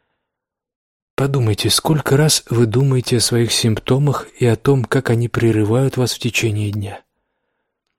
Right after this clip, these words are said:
Указывают ли они на болезнь, которой вы боитесь? Недостаток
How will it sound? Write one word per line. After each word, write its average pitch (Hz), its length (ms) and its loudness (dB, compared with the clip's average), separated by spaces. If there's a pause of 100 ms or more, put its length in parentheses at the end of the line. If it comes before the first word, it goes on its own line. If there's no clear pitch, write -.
(120)
Указывают 117 580 0
ли 113 160 0
они 110 240 0
на 110 140 0
болезнь, 110 560 0 (120)
которой 123 380 -2
вы 117 100 0
боитесь? 107 600 -4 (1040)
Недостаток 123 800 -2